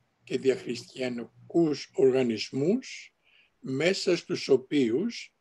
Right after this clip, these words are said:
σε διάλογο με άλλους, θα μπορούσε να διαμορφώσει την ορθόδοξη της άποψη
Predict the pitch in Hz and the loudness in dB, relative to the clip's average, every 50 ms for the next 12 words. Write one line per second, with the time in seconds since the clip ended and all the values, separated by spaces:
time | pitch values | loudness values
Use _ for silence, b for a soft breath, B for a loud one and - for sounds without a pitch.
0 | _ _ _ - - - - - 143 139 131 - 135 139 147 170 185 196 190 180 | _ _ _ -20 -16 -14 -6 0 2 2 2 2 0 2 4 6 8 8 8 8
1 | 170 165 165 156 151 - - _ - 135 131 131 131 127 131 131 123 120 123 143 | 8 6 4 2 2 0 -4 _ -10 -8 -4 -2 0 2 2 4 2 2 0 0
2 | 190 233 233 - - - _ b b b b b b _ - - 139 135 127 135 | -2 -4 -6 -10 -14 -18 _ b b b b b b _ -2 0 0 0 2 4
3 | 143 151 190 214 196 - 196 175 170 - - - - 147 135 127 - - 127 131 | 4 4 4 2 2 4 4 4 4 4 0 -6 -8 -8 -6 -4 -4 -4 -2 -2
4 | 131 120 117 - - 175 156 151 151 - - - - 151 147 143 - _ _ _ | -4 -4 -6 -4 -2 0 0 2 0 -2 -4 -4 -2 -2 -4 -4 -6 _ _ _
5 | _ _ _ - - 139 135 131 127 123 - - - 165 170 175 170 170 135 - | _ _ _ -6 -4 -2 0 0 0 -2 -4 -6 0 2 2 4 4 2 -2 -4
6 | - - - 151 147 139 - - 131 127 - - - _ _ _ _ - - 147 | -6 -6 -2 -2 -2 -2 -2 -4 -4 -4 -6 -8 -12 _ _ _ _ -4 0 4
7 | 147 147 139 139 - - 156 131 131 - - - - - 190 202 226 226 240 - | 4 4 4 2 2 2 2 2 2 -2 -6 -8 -6 -6 -4 -4 -2 -4 -4 -8